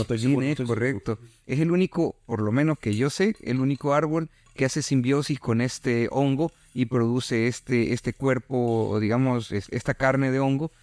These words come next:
Speaker 2: que se puede consumir, que es conocido como tenquique. Pero bien interesante. Adelante, adelante, por favor.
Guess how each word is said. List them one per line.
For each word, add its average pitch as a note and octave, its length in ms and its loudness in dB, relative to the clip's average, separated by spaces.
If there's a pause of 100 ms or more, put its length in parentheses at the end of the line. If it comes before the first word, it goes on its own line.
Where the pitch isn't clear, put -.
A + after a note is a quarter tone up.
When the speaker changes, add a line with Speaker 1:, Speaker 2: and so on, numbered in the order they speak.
(180)
Speaker 2:
que C3+ 120 -2
se A#2+ 80 2
puede A2 260 0
consumir, A2+ 480 0
que - 80 -4
es A2 80 -4
conocido A2 380 0
como G#2+ 180 0
tenquique. D#3+ 520 0 (600)
Pero A#2 240 -2 (300)
bien C3+ 240 4
interesante. B2 640 0
Adelante, B2+ 400 2
adelante, B2+ 340 0
por F#2+ 140 -12
favor. C#3+ 200 -6